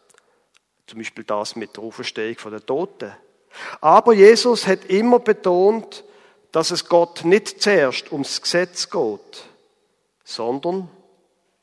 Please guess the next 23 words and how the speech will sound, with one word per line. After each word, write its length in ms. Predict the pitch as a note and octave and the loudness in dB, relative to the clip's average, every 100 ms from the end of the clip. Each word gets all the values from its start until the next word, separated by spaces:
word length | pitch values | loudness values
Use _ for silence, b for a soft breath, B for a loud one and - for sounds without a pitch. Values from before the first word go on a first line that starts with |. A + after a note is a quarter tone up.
| _ _ _ _ | _ _ _ _
ums 340 | C3 B2+ - | -8 -8 -10
Herz 680 | A2 G#2 A2 D#3+ - - - _ _ _ _ - | -6 -2 -2 -6 -12 -14 -14 _ _ _ _ -14
der 200 | A#2 A2+ | -12 -12
Menschen. 480 | F#2 F#2+ A2 G#2+ F#2+ _ _ _ _ _ _ _ _ B B B | -14 -14 -14 -16 -18 _ _ _ _ _ _ _ _ B B B
Das 140 | - - | -12 -2
Gesetz 340 | G3+ A#3 - | 2 2 0
ist 200 | G#3+ E3+ | -4 -2
wichtig, 500 | A3+ C4 - - D3+ - - _ _ _ _ _ _ _ _ - | -2 -2 -4 -6 -6 -8 -20 _ _ _ _ _ _ _ _ -8
weil 300 | C#3 C#3 C3 | -4 -4 -4
es 340 | - - - _ _ | -8 -12 -14 _ _
den 120 | C3 | -6
Menschen 380 | C3 C#3+ D3+ C#3+ | 0 0 0 -4
hilft 800 | A#2+ D3+ G3+ - - - _ - _ _ _ _ | -4 -4 -4 -6 -14 -20 _ -20 _ _ _ _
im 160 | C#3 C3 | -8 -6
Leben. 500 | A2 G2 A#2 - A#2 - _ _ _ _ _ B B B B | -4 -4 -6 -6 -10 -14 _ _ _ _ _ B B B B
Das 140 | - | -6
Gesetz 440 | - G3 G3+ - | 0 2 2 -2
will 240 | E3 A3 C4 | 0 0 2
den 140 | A#3 | 2
Menschen 400 | G#3+ A3 G#3+ G3 | 4 2 0 -2
helfen 420 | G3+ F#3 C#3+ F3+ | 0 0 -2 -6
beim 160 | F#3 G3 | -2 0
Leben, 500 | G3 D#3+ B2 B2+ A2 | 2 0 -2 -8 -14